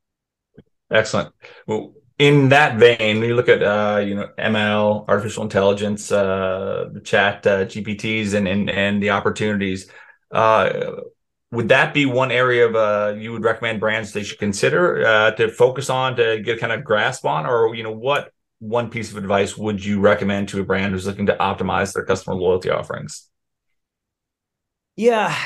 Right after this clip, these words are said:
Speaker 2: I mean, it, it all starts with data, right? So for you to have a functional long-term strategy, you need to have a C D P, a customer data platform, whether it's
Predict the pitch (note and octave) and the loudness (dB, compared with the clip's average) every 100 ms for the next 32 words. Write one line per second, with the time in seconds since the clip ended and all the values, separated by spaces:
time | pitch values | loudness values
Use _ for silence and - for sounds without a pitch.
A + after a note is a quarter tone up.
0 | - G3+ G3 G3 F#3+ F#3 F#3+ F#3+ F#3 E3+ | -10 -4 0 0 0 2 0 2 0 0
1 | E3+ D3+ C3+ D3 C#3 B2 - _ _ _ | -2 -8 -4 -2 -2 -4 -12 _ _ _
2 | _ D3+ D3 C#3+ - - D#3 D3 C#3 C3+ | _ -4 -2 -2 -4 0 2 4 2 -2
3 | C3 _ _ _ _ _ _ E3 D#3 D3 | -8 _ _ _ _ _ _ 2 4 2
4 | D#3 F3+ F3 D3 D3 D#3 D3+ C3+ - D3+ | 0 0 0 0 -2 0 -2 -4 -6 -6
5 | D3 - D3+ D3+ C#3+ C3+ C3 C3 C#3 D3 | -6 -6 -2 0 2 2 0 -4 -2 0
6 | D#3 D#3 D3+ C#3+ C3+ - C#3 C#3 C#3 C3+ | -2 -4 -6 -6 -8 -6 -2 -2 -4 -4
7 | C3 C3 C#3+ D3 D3+ D3+ C#3+ C3+ C3+ C3+ | -6 -4 -4 -4 -4 -6 -4 -4 -2 -2
8 | C3 B2+ - _ _ _ _ _ _ _ | -4 -6 -12 _ _ _ _ _ _ _
9 | E3 D#3 E3+ D#3 C#3+ C3 C3 A2 - _ | -4 -2 0 0 -2 -4 -6 -6 -12 _
10 | _ _ _ _ C3+ D#3+ D3+ D#3 C#3+ C3+ | _ _ _ _ -8 -4 -2 0 0 0
11 | C3 B2 A2+ - G2+ - _ D#3+ D3+ D3 | -2 -6 -6 -16 -20 -20 _ 0 4 4
12 | C#3 C3 - - | 2 -2 -10 -16